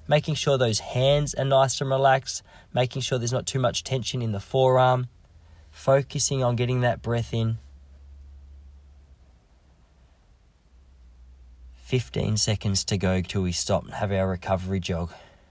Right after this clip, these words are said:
Stopping in ten, nine, eight,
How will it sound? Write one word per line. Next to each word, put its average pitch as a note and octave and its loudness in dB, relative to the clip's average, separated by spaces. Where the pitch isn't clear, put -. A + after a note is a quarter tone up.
Stopping A2+ -2
in G2 -2
ten, B2 0
nine, A#2+ 6
eight, A#2+ -2